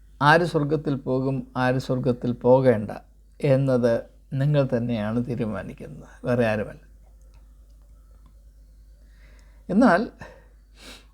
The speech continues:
ഒരേ ഒരു പ്രശ്നം, നിങ്ങൾ ഭൂമിയിലാണ്, നിങ്ങൾ എക്കാലത്ത് വിചാരിച്ചത് പോലെ സ്വർഗം അങ്ങ് മേളിലാണ്. അപ്പോൾ അവിടെ പോകണമെങ്കിൽ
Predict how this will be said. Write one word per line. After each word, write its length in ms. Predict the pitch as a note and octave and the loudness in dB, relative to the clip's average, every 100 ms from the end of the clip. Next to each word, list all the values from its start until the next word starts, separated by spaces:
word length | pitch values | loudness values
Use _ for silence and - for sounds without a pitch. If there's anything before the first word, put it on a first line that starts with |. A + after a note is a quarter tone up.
| _ - E3 | _ -2 2
ഒരേ 220 | F3+ A3+ C#4+ G#3 | 4 6 4 2
ഒരു 120 | D#3 - | 0 -4
പ്രശ്നം, 380 | A2 - G2+ - - - - - - - - - - - - - - - - - - - - - - - - | -8 -6 -8 -10 -16 -10 -10 -12 -20 -20 -20 -20 -20 -20 -20 -20 -20 -20 -20 -20 -20 -20 -20 -20 -20 -10 -2
നിങ്ങൾ 220 | D#3+ F#3 F#3+ - | 2 2 2 -2
ഭൂമിയിലാണ്, 720 | D3 D3 D#3+ D#3 B2+ A#2+ B2 - - - - _ _ _ - | -2 2 4 4 2 0 -6 -10 -20 -20 -20 _ _ _ -4
നിങ്ങൾ 220 | D3+ E3 E3 - - - - C#3 | 2 4 4 -4 -20 -20 -10 -8
എക്കാലത്ത് 420 | - E3 D#3 D#3 C#3+ | 2 4 4 0 0
വിചാരിച്ചത് 520 | C3 C#3 B2+ D3 C#3 B2 | 0 0 -2 -2 -2 0
പോലെ 220 | C3 C3 - - - - - | 0 -2 -4 -10 -20 -20 -8
സ്വർഗം 380 | - C#3+ D3 D#3 | -2 -2 2 2
അങ്ങ് 420 | C#3+ C#3+ C#3+ C#3+ C3+ - - - - - - - - - - - - F3+ | 2 2 0 0 -2 -4 -18 -20 -20 -20 -20 -20 -20 -20 -20 -20 -10 -4
മേളിലാണ്. 720 | C3+ C#3+ D3 C3+ A2+ G2+ G2+ - - - - - _ _ - - - - - - - | 0 2 2 2 0 -4 -8 -14 -20 -20 -20 -20 _ _ -20 -20 -20 -20 -20 -20 -12
അപ്പോൾ 200 | D3+ F3 E3+ | 0 4 6
അവിടെ 200 | F3 G#3 - | 6 2 0
പോകണമെങ്കിൽ 560 | D3+ D#3 D#3+ C3+ G#2+ | 0 2 0 -2 -4